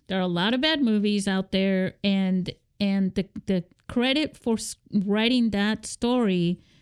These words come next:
goes to the screenwriter. And the general public doesn't realize that the studios and the directors and the producers, you know, they had a hand in it.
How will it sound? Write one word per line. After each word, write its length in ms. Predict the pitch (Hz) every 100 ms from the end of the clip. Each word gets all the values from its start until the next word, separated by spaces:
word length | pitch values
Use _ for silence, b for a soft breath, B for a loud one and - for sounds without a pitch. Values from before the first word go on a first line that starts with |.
| b
goes 260 | 196 220 220
to 120 | 240
the 100 | 202
screenwriter. 960 | 196 - 226 226 220 180 156 156 175 214 _ _ _ _ _ _ _
And 440 | 196 202 202 196 196
the 80 | 196
general 380 | 208 240 277 214
public 400 | - 247 233 202
doesn't 320 | 214 208 202
realize 600 | 220 226 196 185 185 -
that 180 | 180 -
the 60 |
studios 920 | 196 - 214 220 208 175 175 180 196 175
and 200 | 180 170
the 260 | 170 175 - b b
directors 1000 | - 277 220 220 220 214 214 202 196 190
and 120 | 190 190
the 40 |
producers, 920 | - 202 214 220 214 185 185 185 - -
you 360 | - - 202 175
know, 160 | 165 -
they 140 | 220
had 200 | 294 294
a 80 | 254
hand 360 | 220 254 262 220
in 140 | 185
it. 220 | 185 196